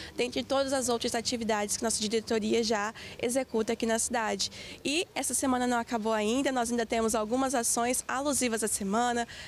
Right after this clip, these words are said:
blitz educativa, abordagem na frente da escola,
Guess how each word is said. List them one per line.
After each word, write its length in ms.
blitz 280
educativa, 800
abordagem 540
na 80
frente 340
da 140
escola, 840